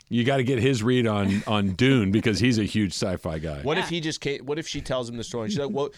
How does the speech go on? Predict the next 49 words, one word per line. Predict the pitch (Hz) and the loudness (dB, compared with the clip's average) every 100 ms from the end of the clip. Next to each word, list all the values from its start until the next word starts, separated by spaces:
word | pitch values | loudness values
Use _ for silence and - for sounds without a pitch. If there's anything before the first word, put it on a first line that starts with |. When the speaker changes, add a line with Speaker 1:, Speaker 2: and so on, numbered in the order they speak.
| - - | -18 -4
Speaker 2:
you | 170 269 | 0 0
were | 262 | 0
too | - 247 | -2 -2
far | 151 240 226 | 2 4 4
off | 226 | 4
the | 170 | 0
curb." | - 233 254 247 220 165 - | 0 2 4 4 2 -2 -2
Speaker 3:
<laughs> | - - - - 277 - | -6 -4 -4 -2 -4 -2
Uh, | 208 202 208 175 208 | -2 0 0 -2 -2
Jorge, | 226 208 | -2 -2
what | 208 | -4
do | |
you | 220 | -4
think? | 202 160 - _ - - _ _ _ - - _ _ - | -6 -8 -14 _ -20 -20 _ _ _ -20 -20 _ _ 0
All | 233 | 2
right, | 202 | 2
well, | 196 214 | 0 0
we're | 233 | 2
on | 233 | 4
to | 247 | 4
the | 247 | 2
next | 226 - | 0 -2
one. | 160 | -10
Great. | 185 190 - - - | -4 -4 -4 -16 0
Um, | 262 269 240 214 | 4 6 4 -2
so | - 277 262 254 254 220 | -2 2 6 4 2 -2
Vanessa | 214 240 254 | 0 0 0
Carlton, | - 233 202 202 185 214 | 0 0 2 0 -2 -2
uh, | 196 196 185 | 0 2 2
has | 185 185 185 - | 2 0 -2 -4
recently | 220 - 214 | -6 -4 -2
talked | 202 196 | -2 -2
about | 196 175 | -4 -4
how, | 190 180 180 - - - - | 0 0 0 -6 -18 -14 -2
um, | 196 190 185 170 - | 2 2 0 -4 -10
she | - 233 220 220 226 - _ _ _ | -8 -2 0 2 0 -4 _ _ _
wrote | 208 240 233 | -2 -2 -2
her | 240 | -8
famous | - 269 294 | -4 -4 -4
song, | - 247 233 | -2 -2 -2
A | 190 | -4
Thousand | 220 220 240 240 | -2 -2 -2 -6
Miles. | 180 170 175 196 | -6 -6 -10 -12
You've | 202 190 | -12 -6
heard | 240 247 | -4 -4
it | 202 | -6
in | 214 | -6
White | 190 175 | -6 -8
Chicks, | - 151 - - | -8 -10 -10 -14